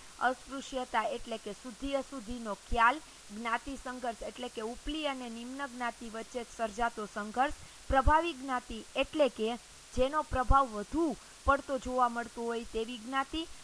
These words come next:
અને જ્ઞાતિનો અન્ય સંસ્થાઓ સાથેનો સંબંધ એટલે કુટુંબ સંસ્થા, લગ્ન સંસ્થા, વ્યવસાયિક સંસ્થા, ધાર્મિક સંસ્થા સાથેનો જ્ઞાતિનો સંબંધ.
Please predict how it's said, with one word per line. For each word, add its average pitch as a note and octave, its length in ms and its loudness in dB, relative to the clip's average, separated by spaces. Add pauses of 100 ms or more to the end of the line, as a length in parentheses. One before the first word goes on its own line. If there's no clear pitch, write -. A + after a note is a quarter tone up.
(100)
અને C4 220 -2
જ્ઞાતિનો B3 580 -2
અન્ય D#4 520 -2
સંસ્થાઓ A#3+ 540 -4
સાથેનો A3+ 540 -6
સંબંધ A#3 300 -4 (120)
એટલે G#3 180 -6
કુટુંબ C4+ 500 -10
સંસ્થા, C4+ 480 0
લગ્ન A#3 380 -8
સંસ્થા, C4 540 2
વ્યવસાયિક B3 680 -4 (100)
સંસ્થા, C4 500 2 (320)
ધાર્મિક B3+ 400 4 (100)
સંસ્થા B3 420 -4
સાથેનો G#3+ 640 0 (280)
જ્ઞાતિનો A#3+ 580 -4
સંબંધ. B3+ 460 6